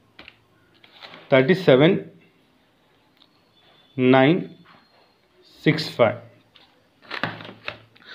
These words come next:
So, ಆಯಿತು. ಲಯಬಿಲಿಟಿ ಸೈಡ್ ಫಸ್ಟ್ ಟ್ರಾನ್ಸ್‌ಫರ್ ಮಾಡಿಬಿಡಿ. So liability side ಯಾವ್ದು ಬರುತ್ತೋ, to ಮತ್ತೆ by ಬರೀಬಾರ್ದು ಇದಕ್ಕೆ, because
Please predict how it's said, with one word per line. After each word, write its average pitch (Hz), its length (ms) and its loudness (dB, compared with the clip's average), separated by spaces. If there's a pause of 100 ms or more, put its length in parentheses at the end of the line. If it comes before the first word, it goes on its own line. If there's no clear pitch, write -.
(180)
So, 208 100 8
ಆಯಿತು. 170 280 2
ಲಯಬಿಲಿಟಿ 196 540 2
ಸೈಡ್ 170 280 4
ಫಸ್ಟ್ - 460 -4
ಟ್ರಾನ್ಸ್‌ಫರ್ 165 340 2
ಮಾಡಿಬಿಡಿ. 113 340 2 (380)
So 165 120 6
liability 175 360 2
side 170 180 4
ಯಾವ್ದು 139 220 2
ಬರುತ್ತೋ, 139 280 4 (320)
to 202 80 6 (160)
ಮತ್ತೆ 175 220 4 (140)
by 147 60 6 (140)
ಬರೀಬಾರ್ದು 127 400 6
ಇದಕ್ಕೆ, 110 260 0
because 156 240 2